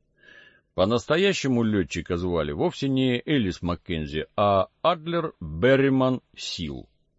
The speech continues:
И был он осведомителем У Б Н. Родился и вырос Берри Сил в городе Батон-Руж в Луизиане. Это был человек-гора, весил около ста тридцати пяти килограммов.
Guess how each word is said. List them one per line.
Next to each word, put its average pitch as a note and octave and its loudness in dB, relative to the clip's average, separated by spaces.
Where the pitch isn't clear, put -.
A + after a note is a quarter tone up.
И A2+ 0
был E3+ 0
он C2+ -6
осведомителем D#3 -4
У A2 -4
Б G2 0
Н. G#1 -12
Родился C#3 2
и F3 6
вырос G3 4
Берри G#2 2
Сил E2 -4
в D#2 -8
городе E3+ 2
Батон-Руж B2 0
в D#2+ -8
Луизиане. F#2 -2
Это G3 0
был F3 0
человек-гора, G#2+ 4
весил B2+ 0
около A#2 2
ста A2+ 2
тридцати F2+ -6
пяти D#2 -10
килограммов. D2+ -4